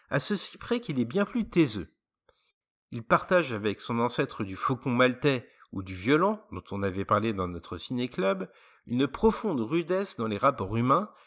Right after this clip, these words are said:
une férocité qui confine à la fureur, notamment dans son rapport aux femmes, qu'il s'agisse de Wu Zizeng ou de son ex-épouse, rapidement montrée dans une séquence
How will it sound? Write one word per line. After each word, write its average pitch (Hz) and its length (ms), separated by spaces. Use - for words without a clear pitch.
une 120 160
férocité 185 760
qui - 160
confine 160 440
à 104 80
la 101 80
fureur, 180 640
notamment 214 640
dans 170 140
son - 180
rapport 170 340
aux 143 80
femmes, 202 440
qu'il 123 160
s'agisse 160 500
de 104 80
Wu 127 220
Zizeng 139 540
ou 123 100
de 117 140
son 113 260
ex-épouse, 147 720
rapidement 160 600
montrée 147 440
dans 104 120
une 92 180
séquence - 680